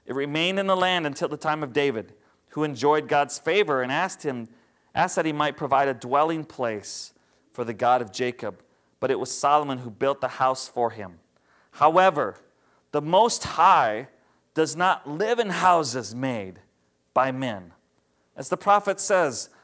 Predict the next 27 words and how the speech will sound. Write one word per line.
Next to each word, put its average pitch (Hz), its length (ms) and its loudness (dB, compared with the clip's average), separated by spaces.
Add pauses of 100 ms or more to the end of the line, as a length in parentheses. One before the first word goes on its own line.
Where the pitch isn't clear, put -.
"Heaven 226 320 8
is 175 160 2
my 135 160 2
throne, 98 360 -6 (100)
earth 277 240 4
is 240 100 0
my 180 160 2
footstool. 156 400 -4
What 233 140 0
kind 269 140 2
of 214 80 0
house 220 540 4 (640)
will 247 160 2
you 277 120 2
build 269 300 4
for 208 100 2
me, 151 200 -4
says 131 280 -2
the 120 60 -6
Lord? 104 340 -2 (260)
Or 170 80 -6
where 233 160 6
will 247 140 6
my 214 160 4
resting 175 500 -2
place 139 320 -4
be? 113 400 -8